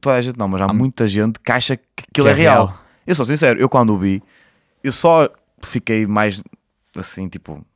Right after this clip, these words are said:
Speaker 1: impossível, por causa das sapatilhas que ele tá a usar.
Speaker 2: Exato. Porque o
Speaker 1: Porque
Speaker 2: casaco
Speaker 1: se ele
Speaker 2: até
Speaker 1: tiver
Speaker 2: acreditava.
Speaker 1: O casaco eu não duvidava, porque, pá, é um casaco acintado e tal. Pá, não duvidava que aquilo houvesse para o Papa.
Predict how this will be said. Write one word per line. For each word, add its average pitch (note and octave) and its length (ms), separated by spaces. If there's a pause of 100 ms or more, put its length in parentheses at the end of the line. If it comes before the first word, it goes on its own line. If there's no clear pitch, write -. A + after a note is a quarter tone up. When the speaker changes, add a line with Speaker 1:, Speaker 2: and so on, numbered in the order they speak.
(120)
Speaker 1:
impossível, D#2 480 (180)
por - 120
causa C3+ 200
das B2+ 140
sapatilhas A#2 460
que - 60
ele A2+ 80
tá A2+ 100
a - 20
usar. A2 300
Speaker 2:
Exato. A2+ 420 (400)
Porque G3 220
o F#3 80
Speaker 1:
Porque F#3 200
Speaker 2:
casaco B2 340
Speaker 1:
se - 40
ele C#3+ 140
Speaker 2:
até D3 80
Speaker 1:
tiver D#3+ 140
Speaker 2:
acreditava. B2+ 540
Speaker 1:
O C4 60
casaco E3+ 420
eu F3 40
não F3 100
duvidava, D#3+ 400
porque, - 180
pá, B2+ 120
é C3 40
um C3 60
casaco A#2+ 300
acintado C3+ 640
e A#2+ 40
tal. C#3 540
Pá, C#3+ 140
não E3 100
duvidava G#2 420
que G#2+ 120
aquilo A2+ 160
houvesse A2 240
para C#3 100
o D#3 40
Papa. A2 340